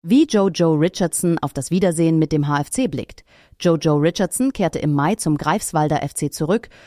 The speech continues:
wo er zuvor in siebenundzwanzig Spielen siebzehn Torbeteiligungen erzielt hatte. Am Samstag spielt er gegen seinen ehemaligen Verein,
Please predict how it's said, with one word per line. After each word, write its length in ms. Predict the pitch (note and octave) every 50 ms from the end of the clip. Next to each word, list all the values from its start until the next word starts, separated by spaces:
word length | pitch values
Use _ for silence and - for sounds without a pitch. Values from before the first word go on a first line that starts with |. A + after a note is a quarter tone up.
| - _
wo 120 | - G3 F#3
er 100 | - A3
zuvor 440 | - - C4 - - D4+ D#4+ E4+ -
in 180 | - F#3+ E3+ E3
siebenundzwanzig 840 | D3+ F3+ C4 D#4 C#4 B3+ - F3 - - E3 D#3+ D#3 - D3+ C#3 -
Spielen 440 | - - F#3+ F#3 F#3 F#3 F#3 F3+ - _ -
siebzehn 520 | D#3 D3+ A3+ D4 - - - A#3 A3 G#3+
Torbeteiligungen 800 | - G3+ G3+ A3 G#3 F#3+ - D#3 C#3+ C3+ C#3+ - C#3 C#3 C3+ C3
erzielt 400 | - C3+ - - - C#3 C3 -
hatte. 220 | D3 B2+ - - - _ _ _ _ _ - - - - - - - - -
Am 120 | D#3+ D#3+ D3+
Samstag 480 | C3+ D3 F#3+ B3+ - - C4 C4 -
spielt 300 | - - - G3 F#3 -
er 100 | F3 D#3+
gegen 240 | D3+ D#3 D3+ D#3+ D3+
seinen 260 | - C#3+ C#3 C#3 C#3
ehemaligen 540 | - - D3+ D3+ D3 C#3+ C#3 C#3 C#3 - C#3
Verein, 480 | - - D3 C3+ - D#3+ F#3+ A3+ A3